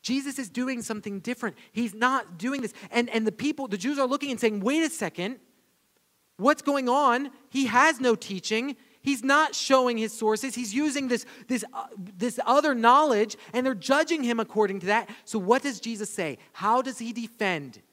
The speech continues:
himself? He cites the greatest source. So Jesus answer-, answered them, "My teaching is not mine, but his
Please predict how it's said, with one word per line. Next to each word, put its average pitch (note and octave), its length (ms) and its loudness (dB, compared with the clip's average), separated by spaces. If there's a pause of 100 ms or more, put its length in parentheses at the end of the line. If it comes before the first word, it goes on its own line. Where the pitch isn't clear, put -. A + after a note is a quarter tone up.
himself? D3 500 -10 (480)
He F#3+ 120 -12
cites F#3+ 540 -6
the F#3 120 -6
greatest D3 640 -8 (320)
source. - 640 -10 (1200)
So - 140 -4
Jesus A3 420 -6
answer-, A3 500 -10
answered G3 320 -8
them, G#2 240 -14 (680)
"My D3 340 -6
teaching A#3+ 680 -12
is C#3+ 160 -12
not D3 400 -6
mine, A2+ 600 -12 (440)
but C3+ 240 -10
his B2+ 680 -8